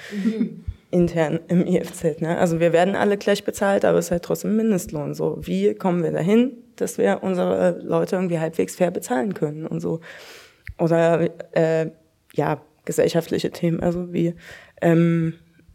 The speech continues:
Speaker 2: die aktuellen Themen. Also wie gehen wir mit Black Lives Matter um? Keine Ahnung. Wie gehen wir mit Frauen um? Wo sind die Probleme, die strukturellen? Wie kann man die angehen? Und da ist das einfach eine riesengroße Spielwiese, das I F Z für mich, in der ich mich austoben kann und dann noch Geld verdiene davon.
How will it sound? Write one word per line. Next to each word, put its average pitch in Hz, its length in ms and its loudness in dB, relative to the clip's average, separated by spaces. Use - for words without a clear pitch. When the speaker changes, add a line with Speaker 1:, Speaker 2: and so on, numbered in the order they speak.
Speaker 2:
die 175 100 4
aktuellen 156 400 0
Themen. 156 400 -2
Also 160 220 -4
wie 175 80 0
gehen 185 200 2
wir 175 80 4
mit 175 280 0
Black 170 240 -2
Lives 165 240 -2
Matter 151 420 -4
um? 156 320 -4
Keine 180 320 -6
Ahnung. 160 220 -6
Wie 175 80 -4
gehen 185 160 -2
wir 180 80 0
mit 175 160 -2
Frauen 151 400 -4
um? 156 280 -2
Wo 190 140 0
sind 196 240 -2
die 190 80 -4
Probleme, 160 540 -4
die 170 100 -8
strukturellen? 160 720 -4
Wie 180 100 -2
kann 180 400 0
man 175 280 2
die 165 120 2
angehen? 156 520 -2
Und 165 200 -2
da 160 160 2
ist - 240 -2
das - 120 2
einfach 170 360 2
eine 170 120 0
riesengroße 175 520 2
Spielwiese, 170 840 2
das 170 100 -2
I 165 120 2
F 175 120 4
Z 170 220 0
für 175 120 -2
mich, 165 380 -2
in 175 140 0
der 170 100 6
ich 170 100 0
mich 165 160 0
austoben 214 460 2
kann 202 300 -2
und 196 180 -4
dann 196 120 2
noch 175 120 -2
Geld - 220 0
verdiene 156 460 -6
davon. 156 440 -8